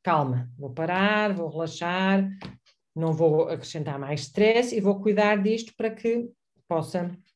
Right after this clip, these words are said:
enfim, não evoluir. Ahm, e portanto, isto para lhe dizer o quê? Que, ahm, sem dúvida que esta situação poderá ter contribuído para que, eh, em algumas pessoas, níveis de stress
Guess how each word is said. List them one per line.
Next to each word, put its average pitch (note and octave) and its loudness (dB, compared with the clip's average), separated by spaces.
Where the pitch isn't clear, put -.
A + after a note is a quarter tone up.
enfim, E3+ -2
não F#3 4
evoluir. D3 0
Ahm, E3 0
e A#3 -4
portanto, F#3 2
isto - -4
para C#4+ 2
lhe C4 0
dizer A3 4
o G3 4
quê? B2+ -4
Que, A3+ 2
ahm, A3+ 0
sem G3 4
dúvida D3 0
que E3 -10
esta E3+ 0
situação D3 -4
poderá G#3 4
ter F#3+ -2
contribuído E3 -4
para F3+ -2
que, - -2
eh, E3 -4
em F3 -2
algumas E3+ 0
pessoas, D3+ -2
níveis D#3+ 0
de D#3+ -10
stress G#3+ 0